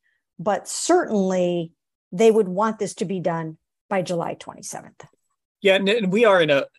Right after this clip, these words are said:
Speaker 2: you know, we're definitely entering into the, it doesn't feel like it with the Browns because this Deshaun Watson thing is hanging over everyone, but, like, we are entering into a dead period when
Speaker 1: Mm-hmm.
Speaker 2: there's just not a lot of activity, and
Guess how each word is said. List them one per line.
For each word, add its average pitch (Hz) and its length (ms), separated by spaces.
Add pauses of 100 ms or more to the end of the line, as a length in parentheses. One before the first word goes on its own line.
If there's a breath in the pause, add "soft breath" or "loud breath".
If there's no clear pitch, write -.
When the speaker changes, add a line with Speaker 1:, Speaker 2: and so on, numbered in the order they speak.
(300)
Speaker 2:
you 160 100
know, 147 140
we're 147 120
definitely 160 540
entering 147 460
into 135 400
the, 120 160
it 147 120
doesn't 156 280
feel 151 240
like 151 200
it 165 240
with 131 140
the 113 60
Browns 131 420
because 120 340
this 120 200
Deshaun 120 340
Watson 131 380
thing 131 180
is 127 140
hanging 143 300
over 135 200
everyone, 139 400
but, 135 260
like, 123 360 (420 soft breath)
we 208 160
are 220 140
entering 160 420
into 135 300
a 117 60
dead 107 260
period - 420 (220)
when 120 540 (140)
Speaker 1:
Mm-hmm. 160 140
Speaker 2:
there's 147 160
just 202 240
not 139 300
a 127 60
lot 120 200
of 110 80
activity, 110 640
and 117 260